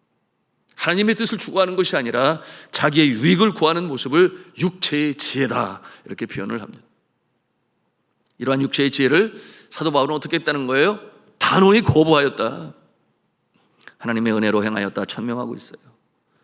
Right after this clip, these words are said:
여러분, 이와 같은 모습은 성령의 통제를 받으면서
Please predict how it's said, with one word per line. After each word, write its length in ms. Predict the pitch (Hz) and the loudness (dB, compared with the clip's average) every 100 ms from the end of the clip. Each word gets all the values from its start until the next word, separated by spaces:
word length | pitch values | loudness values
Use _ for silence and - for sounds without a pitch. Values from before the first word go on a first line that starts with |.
| _ - - - - | _ -20 -20 -16 0
여러분, 160 | 156 | 6
이와 120 | 202 196 | 8 6
같은 220 | 202 202 | 4 4
모습은 500 | 196 190 175 196 190 | 4 4 2 0 -2
성령의 720 | - - 196 208 202 202 202 | -6 -4 -2 0 2 2 0
통제를 500 | - 208 202 202 214 | -6 0 4 4 4
받으면서 800 | 175 165 151 147 - 110 156 | 2 0 -4 -6 -4 -4 -4